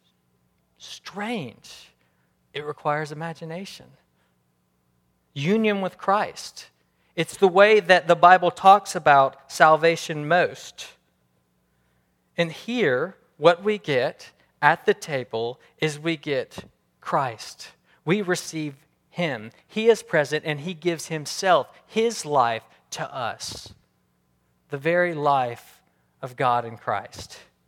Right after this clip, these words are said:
So do you see why we come every week?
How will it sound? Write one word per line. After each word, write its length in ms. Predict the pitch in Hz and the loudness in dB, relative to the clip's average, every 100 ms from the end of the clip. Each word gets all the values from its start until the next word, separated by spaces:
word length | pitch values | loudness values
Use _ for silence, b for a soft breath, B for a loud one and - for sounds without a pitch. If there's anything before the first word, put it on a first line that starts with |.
| _ _ _ _ _ _ _ _ _ _ _ | _ _ _ _ _ _ _ _ _ _ _
So 140 | - 190 | -8 -8
do 80 | 208 | -6
you 60 | |
see 180 | 196 269 | -10 -8
why 160 | 262 247 | -6 -6
we 120 | 208 | -8
come 360 | - 185 165 - | -8 -8 -8 -10
every 260 | 143 147 | -12 -12
week? 520 | 123 131 113 - - | -14 -14 -14 -18 -20